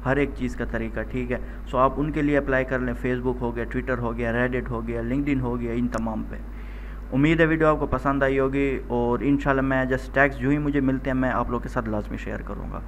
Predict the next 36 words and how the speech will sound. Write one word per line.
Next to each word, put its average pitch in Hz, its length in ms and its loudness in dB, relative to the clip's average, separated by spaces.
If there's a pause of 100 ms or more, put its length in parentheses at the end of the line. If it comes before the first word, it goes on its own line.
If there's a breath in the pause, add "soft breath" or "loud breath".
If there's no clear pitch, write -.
(180 loud breath)
जो 135 80 4
new 151 180 6
viewers 165 320 4
हैं 160 80 2
वो 147 100 2
चैनल 135 260 4
को 127 100 0
subscribe 135 540 0
करो 143 120 2
और 139 100 2
guys 143 360 0 (440 loud breath)
वीडियो 147 240 6
के 165 100 0
end 139 260 4
में 139 80 0
मैं 131 260 2
दे 123 140 4
रहा 123 100 4
हूँ 127 220 0
bounties, 131 500 0 (200)
ठीक 120 240 -2
है, 120 120 0
अ, - 20 -10 (1160 loud breath)
बिल्कुल 143 300 4
जो 135 100 4
वीडियो 127 280 2
एंड 123 260 2
पे 123 120 -2
जाती 117 280 0
है 123 60 0
चंद 120 220 -2
सेकंड 117 340 -4
पहले 120 260 0
आपको 117 360 -2
bounties 113 420 -2 (160)
ऊपर 110 400 -4